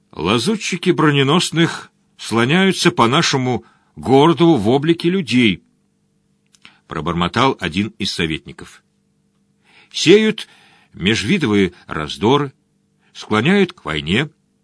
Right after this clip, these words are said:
Великое и странное волшебство свершилось в палате совета.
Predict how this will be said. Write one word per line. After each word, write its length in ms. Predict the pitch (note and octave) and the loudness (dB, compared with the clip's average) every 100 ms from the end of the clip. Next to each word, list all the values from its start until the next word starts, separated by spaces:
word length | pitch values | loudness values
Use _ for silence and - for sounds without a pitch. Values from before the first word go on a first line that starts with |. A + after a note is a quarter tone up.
| _ _ _ _ _ _ _ _ _ _ _ _ _ _ | _ _ _ _ _ _ _ _ _ _ _ _ _ _
Великое 640 | - D#2+ G2+ G#3+ - G#3+ G#3 | -10 -2 0 0 4 6 6
и 180 | - | 4
странное 600 | D#3+ - - E3+ F#3 F3 | 0 0 2 2 4 2
волшебство 760 | D3+ D3 C#3+ - - C3 F#3 D3+ _ _ _ _ _ | 2 0 -2 -6 -2 4 4 2 _ _ _ _ _
свершилось 720 | - - G2 - C#3 C3 - - | -12 -4 -2 0 0 0 -2 -10
в 120 | - | -6
палате 420 | G#2+ G#2+ A#2 - | 0 0 0 -2
совета. 460 | G2 G2 G#2 - | -2 2 0 -2